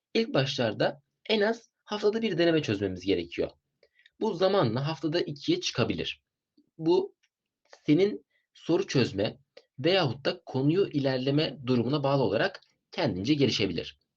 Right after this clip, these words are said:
Şimdi deneme sınavlarını çözdüğümüz zaman gerçekçi bir şekilde çözmemiz gerekiyor. Neden? Biz iki bin yirmi altı yılında Allah nasip ederse bir sınava gireceğiz ve bu sınava girdiğimiz zaman da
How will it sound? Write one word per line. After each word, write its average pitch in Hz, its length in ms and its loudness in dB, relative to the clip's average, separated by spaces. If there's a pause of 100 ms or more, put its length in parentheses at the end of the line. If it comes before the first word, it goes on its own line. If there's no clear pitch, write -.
(480)
Şimdi 220 340 -2
deneme 185 240 -2
sınavlarını 170 400 -6
çözdüğümüz 156 480 -2
zaman 135 360 -4 (320)
gerçekçi 151 560 -2
bir 165 60 0
şekilde 104 280 -2
çözmemiz 87 400 -6
gerekiyor. 82 420 -6 (540)
Neden? 185 420 -2 (360)
Biz 180 280 -6
iki 156 200 -12
bin 170 160 -4
yirmi 151 200 2
altı 143 280 0
yılında 104 540 0 (420)
Allah 151 240 0
nasip 117 220 -2
ederse 87 400 -2
bir 180 60 -4
sınava 120 320 0
gireceğiz 87 480 -2 (460)
ve 160 120 -2
bu 180 40 -6
sınava 147 240 -2
girdiğimiz 139 420 -2
zaman 98 360 -2
da 175 200 -4